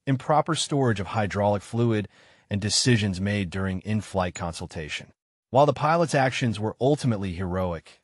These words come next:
the investigation noted that more informed decision-making, awareness of prior sensor issues, and adherence to maintenance protocols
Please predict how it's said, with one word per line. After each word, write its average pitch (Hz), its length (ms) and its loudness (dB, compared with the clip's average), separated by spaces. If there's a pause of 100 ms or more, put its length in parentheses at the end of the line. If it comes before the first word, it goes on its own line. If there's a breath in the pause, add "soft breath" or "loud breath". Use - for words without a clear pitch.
(120)
the 123 120 4
investigation 120 840 2
noted 123 300 2
that 107 160 2
more 127 340 2
informed 139 520 2
decision-making, 85 960 -2 (280)
awareness 113 600 2
of 101 120 -6
prior 110 360 0
sensor 110 440 -2
issues, 98 520 -4 (320 soft breath)
and 120 100 4
adherence 120 540 0
to 113 80 -2
maintenance 120 500 0
protocols 107 720 0